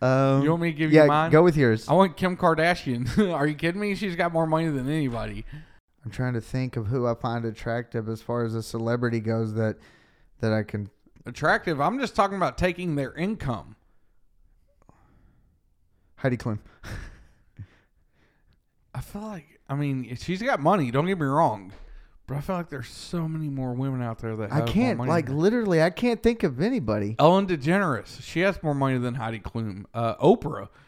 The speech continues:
Speaker 2: She has way more
Speaker 1: Bitch,
Speaker 2: money than
Speaker 1: I'm gonna take that bitch's money.
Speaker 2: <laughs>
Speaker 1: Oprah.
Speaker 2: What, Oprah's?
Speaker 1: Oprah's.
Speaker 2: <laughs> There you go.
Speaker 1: Oprah's money. Let me write
Speaker 2: He's
Speaker 1: that
Speaker 2: gonna
Speaker 1: down.
Speaker 2: go with Oprah's personality, too, now.
Speaker 1: Fuck no, I'm not.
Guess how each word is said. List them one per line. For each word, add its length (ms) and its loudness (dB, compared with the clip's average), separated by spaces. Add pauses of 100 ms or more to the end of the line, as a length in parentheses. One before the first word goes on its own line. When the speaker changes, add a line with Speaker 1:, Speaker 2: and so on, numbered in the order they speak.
Speaker 2:
She 200 -4
has 260 -2
way 220 2
more 180 0
Speaker 1:
Bitch, 100 10
Speaker 2:
money 140 8
than 100 0
Speaker 1:
I'm 140 10
gonna 140 6
take 180 6
that 200 8
bitch's 320 0
money. 340 -2
Speaker 2:
<laughs> 40 -14 (680)
Speaker 1:
Oprah. 100 6
Speaker 2:
What, 160 8 (220)
Oprah's? 260 2
Speaker 1:
Oprah's. 400 4
Speaker 2:
<laughs> 60 -8
There 140 2
you 120 -2
go. 220 2
Speaker 1:
Oprah's 360 4
money. 320 0
Let 180 2
me 120 4
write 220 6
Speaker 2:
He's 140 6
Speaker 1:
that 60 4
Speaker 2:
gonna 120 8
Speaker 1:
down. 120 10
Speaker 2:
go 20 6
with 100 2 (200)
Oprah's 200 -2
personality, 720 -2
too, 220 -4
now. 200 -8
Speaker 1:
Fuck 260 4
no, 200 6
I'm 200 4
not. 300 2